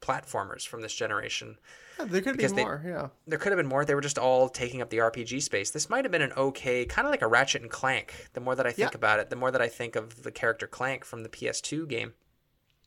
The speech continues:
Speaker 1: That could have been an okay idea, but
Speaker 2: And Neil, your favorite Game Boy Advance link cable comes back here.
Speaker 1: Oh, crap. What does it do? <laughs>
Speaker 2: Uh, well, hooking up Metabee and Rokusho,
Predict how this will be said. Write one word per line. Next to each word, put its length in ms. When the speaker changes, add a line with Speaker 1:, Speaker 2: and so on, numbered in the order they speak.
Speaker 1:
That 120
could 100
have 60
been 80
an 100
okay 380
idea, 540
but 300
Speaker 2:
And 180
Neil, 220
your 140
favorite 500
Game 200
Boy 180
Advance 440
link 220
cable 320
comes 260
back 280
here. 300
Speaker 1:
Oh, 240
crap. 460
What 80
does 120
it 100
do? 200
<laughs> 120
Speaker 2:
Uh, 240
well, 300
hooking 380
up 320
Metabee 500
and 280
Rokusho, 760